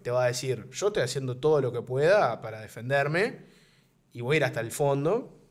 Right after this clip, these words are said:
Y después tenés otra discusión si las cosas que están haciendo, algunas no encuadran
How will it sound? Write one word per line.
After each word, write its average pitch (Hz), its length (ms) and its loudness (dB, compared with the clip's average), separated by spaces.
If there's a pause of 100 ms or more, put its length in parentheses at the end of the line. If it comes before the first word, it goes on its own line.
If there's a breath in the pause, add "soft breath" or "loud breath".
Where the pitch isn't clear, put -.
(360)
Y 135 40 -8
después 131 180 0
tenés 208 160 4
otra 147 140 0
discusión 131 340 -2
si 196 120 -4
las 131 140 0
cosas 214 320 0
que 156 80 -4
están 165 200 0
haciendo, 180 640 0
algunas 165 600 0
no 165 360 0
encuadran 170 800 0